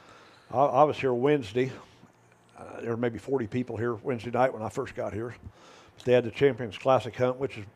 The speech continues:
just been added the last few years, but, you know, there wasn't just,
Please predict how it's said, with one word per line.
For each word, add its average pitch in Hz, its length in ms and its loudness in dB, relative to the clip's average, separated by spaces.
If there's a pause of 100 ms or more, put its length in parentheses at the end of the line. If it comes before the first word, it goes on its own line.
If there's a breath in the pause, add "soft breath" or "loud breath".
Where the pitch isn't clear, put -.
just 113 160 -12
been 143 140 0
added 131 300 4
the 117 60 -4
last 123 260 2
few 131 120 -6
years, 120 400 -4
but, 107 180 -14
you - 760 -20
know, 98 60 -8
there 127 100 2
wasn't 143 300 2
just, - 260 -8